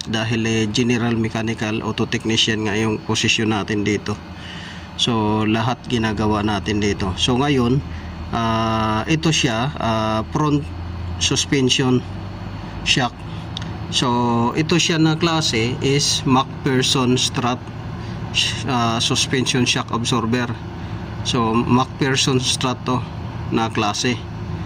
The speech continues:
pangharap to. So ito naman siya is yung, ah, sa shock absorber damper. So ginagamit to sa mga modern cars ngayon.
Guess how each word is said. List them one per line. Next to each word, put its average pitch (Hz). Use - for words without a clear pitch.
pangharap 120
to. 123
So 123
ito 147
naman 165
siya 127
is 139
yung, 139
ah, 120
sa 120
shock 156
absorber 135
damper. 123
So 117
ginagamit 131
to 139
sa 131
mga 127
modern 139
cars 131
ngayon. 127